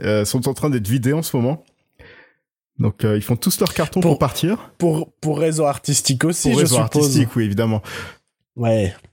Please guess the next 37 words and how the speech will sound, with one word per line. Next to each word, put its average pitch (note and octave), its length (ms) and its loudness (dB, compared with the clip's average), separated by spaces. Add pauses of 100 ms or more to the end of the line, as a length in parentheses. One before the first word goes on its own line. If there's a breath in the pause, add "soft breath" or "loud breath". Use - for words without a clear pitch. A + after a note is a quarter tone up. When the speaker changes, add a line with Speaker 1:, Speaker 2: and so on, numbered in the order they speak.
Speaker 2:
Non, A#2+ 220 0
mais C3 140 0
oui, C3+ 360 2
enfin, A2 260 0 (400 loud breath)
mais, D3 320 0
mais D3+ 420 0
ce - 220 2
que, - 160 -2
je D#3+ 140 2
ne D#3 80 -2
comprends E3 300 0
pas G#3+ 200 0
que C#3+ 220 -2 (200)
plus F#3+ 340 0
d'articles - 800 -2 (120)
s-, - 260 0 (400)
ne C#3+ 120 0
sortent - 280 -2
pas D#3 140 2
sur C#3 240 0
lui, C3 200 0
quoi. - 260 -8 (100)
Speaker 1:
Mais - 100 -2
ouais, G4+ 260 2
non, A#2 120 2
mais A2+ 100 2
il A#2 80 2
était, A#2 160 -2 (140)
il A#2+ 100 2
est A2+ 60 4
passé A#2+ 280 0
devant A2 260 2
les F#2+ 80 -2
tribunaux, D#3 600 0
euh. G#2 320 0 (720 loud breath)
Speaker 2:
E-, - 40 -4
e-, D3 420 0